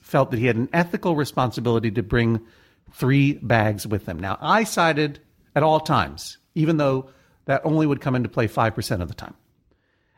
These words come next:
And I sided with Ivan because, first of all, I appreciated the precision of his dog waste statistics. The percentages were sound.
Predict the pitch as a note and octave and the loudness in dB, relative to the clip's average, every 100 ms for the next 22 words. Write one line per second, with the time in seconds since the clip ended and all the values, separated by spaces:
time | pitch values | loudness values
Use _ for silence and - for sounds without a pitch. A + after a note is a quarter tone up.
0 | - D3 F3+ A#3 - F#3 E3+ D#3+ C#3+ - | -4 -2 0 -2 0 0 2 0 0 -2
1 | - - C#3+ C#3+ A2 G2+ E3+ - _ _ | -8 -2 0 0 -2 -6 -8 -10 _ _
2 | _ _ _ _ _ _ _ C3+ C#3+ F3+ | _ _ _ _ _ _ _ -2 0 2
3 | D#3 - G3+ G#3 G#3 E3+ D3+ C#3 - C3+ | 0 0 0 2 2 2 4 2 2 0
4 | B2+ E3+ E3+ D#3+ B2 G2+ - A2+ D#3+ C3 | 2 0 0 0 -2 -4 -8 -4 0 2
5 | C3+ G#2+ G#2 A2 A#2+ A#2 A2+ - - - | 2 0 0 2 2 2 -2 -2 -4 -4
6 | A2 - E3+ - - - C3 A#2 A#2 - | -4 -4 -4 -4 -2 0 2 2 -2 0
7 | G#2+ - A2+ C3 C3 | -2 0 2 2 2